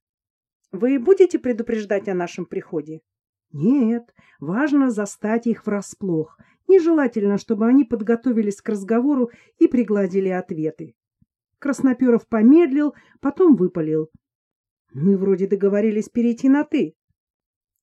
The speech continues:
Точно, подтвердила Регина. Ты узнал, где живет женщина?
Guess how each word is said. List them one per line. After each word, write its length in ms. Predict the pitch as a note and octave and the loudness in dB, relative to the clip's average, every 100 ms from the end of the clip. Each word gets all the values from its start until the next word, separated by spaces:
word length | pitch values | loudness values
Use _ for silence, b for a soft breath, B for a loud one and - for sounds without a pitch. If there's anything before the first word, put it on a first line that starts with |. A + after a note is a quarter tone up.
| _ _ - | _ _ 0
Точно, 600 | D4 G#3 - - D3+ D3 _ _ _ _ | 2 2 0 -12 -12 -12 _ _ _ _
подтвердила 840 | - A#3+ - A#3 A3+ G3 A#3 A#3+ A3 | -2 -2 -2 2 2 2 2 2 2
Регина. 540 | A3 F3 F#3+ D#3 D3+ _ _ _ _ _ _ _ | 0 -2 -2 -2 -6 _ _ _ _ _ _ _
Ты 120 | C#4 | 4
узнал, 400 | C#4 B3+ F#4 G#4+ | 6 6 6 4
где 140 | B3+ A#3+ | 2 2
живет 320 | A#3 G#3+ F#3+ | 2 2 2
женщина? 600 | G3 E3+ - F3+ D3 | 2 0 -2 -8 -8